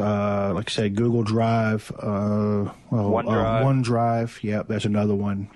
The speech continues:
Speaker 1: Uh, those are really your main three that come out. Uh, Box dot com is also one. Box is generally used by a lot of businesses and tends to have more of a pay model to it.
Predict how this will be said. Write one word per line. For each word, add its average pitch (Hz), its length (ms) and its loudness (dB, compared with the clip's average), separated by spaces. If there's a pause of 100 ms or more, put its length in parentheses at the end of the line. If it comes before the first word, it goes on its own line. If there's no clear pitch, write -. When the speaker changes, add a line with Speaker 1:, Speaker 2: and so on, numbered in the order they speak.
Speaker 1:
Uh, 98 240 2
those 147 300 0
are 151 80 2
really 117 400 2
your 110 160 -2
main 101 380 -2
three 113 220 0
that 101 120 -4
come 104 180 0
out. 104 220 0
Uh, 104 120 2
Box 107 440 -2
dot 110 240 0
com 110 380 2
is 101 100 -2
also 104 320 0
one. 107 380 2 (500)
Box 139 300 2
is 117 100 2
generally 117 420 0
used 113 200 0
by 107 80 2
a 101 40 2
lot 101 200 0
of 90 100 -6
businesses 101 640 0
and 90 120 -2
tends 101 220 0
to - 80 -2
have 92 400 0
more 101 400 4
of 98 80 -4
a 90 60 -2
pay 113 280 0
model 113 440 2
to 127 160 2
it. - 160 -4